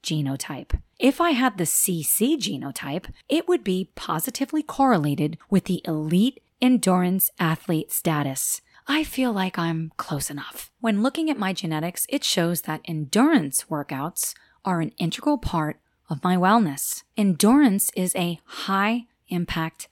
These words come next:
pathway. If you remember, genes can be low, medium, high, or very high. Very high being the most impactful.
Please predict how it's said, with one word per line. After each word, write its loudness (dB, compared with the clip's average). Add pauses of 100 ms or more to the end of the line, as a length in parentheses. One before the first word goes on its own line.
pathway. -6 (340)
If -4
you 4
remember, 4 (260)
genes 2
can -2
be -2
low, 2 (260)
medium, 2
high, -2 (300)
or 2
very 4
high. -6 (220)
Very 6
high 2
being 0
the -2
most 2 (200)
impactful. -2